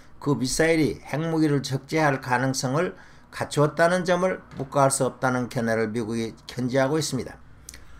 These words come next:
북한이 김일성의 생일을 기하여 핵실험을 감행할 가능성을 주의 깊게 바라보던 미국과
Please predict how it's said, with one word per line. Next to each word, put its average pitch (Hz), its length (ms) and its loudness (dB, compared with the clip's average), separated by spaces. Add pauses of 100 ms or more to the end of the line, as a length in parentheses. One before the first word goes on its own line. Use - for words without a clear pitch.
(460)
북한이 135 640 4 (300)
김일성의 175 720 2
생일을 175 480 2
기하여 110 480 0
핵실험을 165 800 2
감행할 131 520 2
가능성을 131 640 -2
주의 156 380 -2
깊게 170 560 -2
바라보던 139 520 4
미국과 156 540 2